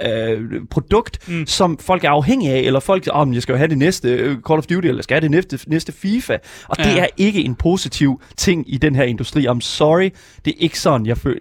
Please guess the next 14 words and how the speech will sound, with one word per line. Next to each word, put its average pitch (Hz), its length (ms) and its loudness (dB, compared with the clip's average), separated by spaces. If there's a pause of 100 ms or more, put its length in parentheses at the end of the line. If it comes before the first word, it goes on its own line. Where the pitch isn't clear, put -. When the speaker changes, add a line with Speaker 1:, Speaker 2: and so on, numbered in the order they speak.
Speaker 1:
det, - 180 -6
det 160 60 0
er 151 40 2
virkelig 156 240 2
ikke 139 80 -4
sådan, 139 140 0
jeg 120 80 -4
føler, 123 220 0
det 104 100 -6
skal - 160 -8
være. 113 220 0 (520)
Så 170 320 2
hundrede 220 200 4
procent, 185 320 -2